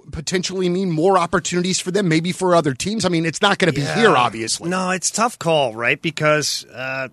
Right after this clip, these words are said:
Speaker 2: you've got Ville Husso, who, by the way, was playing like a rock star.
Speaker 1: Dude, he's unbelievable.
Speaker 2: When he tweaked his groin or his lower body injury, we'll leave it at that. Um, but now you got Binnington coming off the covid list. Who knows when you get Ho-, uh, Husso back, but those are your guys, man.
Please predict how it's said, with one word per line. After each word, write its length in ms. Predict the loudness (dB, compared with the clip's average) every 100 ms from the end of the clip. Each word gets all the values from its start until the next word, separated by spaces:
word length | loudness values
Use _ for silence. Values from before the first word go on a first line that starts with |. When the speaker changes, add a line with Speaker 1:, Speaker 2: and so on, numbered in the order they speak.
| -10
Speaker 2:
you've 140 | -4
got 180 | -2 0
Ville 240 | -2 -2
Husso, 440 | -2 -4 -4 -6 -6
who, 80 | -8
by 220 | -10 -10
the 80 | -8
way, 160 | -8
was 180 | -10 -12
playing 320 | -12 -10 -8
like 180 | -10 -12
a 60 | -14
rock 420 | -8 -4 -4 -2
star. 320 | -4 -4 -4
Speaker 1:
Dude, 140 | -4 -4
he's 160 | -6 -4
unbelievable. 400 | -2 -2 -8 -6
Speaker 2:
When 80 | -4
he 180 | -6 -8
tweaked 380 | -10 -10 -10 -12
his 520 | -12 -10 -10 -12 -14 _ -12
groin 420 | -10 -8 -10 -10
or 100 | -12
his 160 | -14 -16 -6
lower 360 | -2 0 0
body 380 | 0 0 0 -4
injury, 420 | -8 -8 -8 -10
we'll 140 | -12 -12
leave 160 | -12
it 60 | -12
at 120 | -12
that. 320 | -8 -8 -8 _ _ _ _ _ _
Um, 480 | -8 -6 -6 -8 -14 _ _
but 180 | -10 -4
now 80 | -2
you 160 | -2 -6
got 120 | 0
Binnington 400 | 4 4 4 2
coming 220 | 0 -2
off 100 | -4
the 80 | -6
covid 400 | -4 -4 -4 -10
list. 320 | -10 -12 -14 _ _ _ _ _ _
Who 200 | 2 6
knows 200 | 6 4
when 100 | 2
you 60 | 0
get 120 | 0
Ho-, 240 | -4 -8 -4
uh, 180 | -2 -2
Husso 380 | -2 -4 -4 -4
back, 180 | -4 -6
but 120 | -8
those 220 | -8 -8
are 40 | -8
your 120 | -10
guys, 440 | -10 -10 -10 -10
man. 80 | -4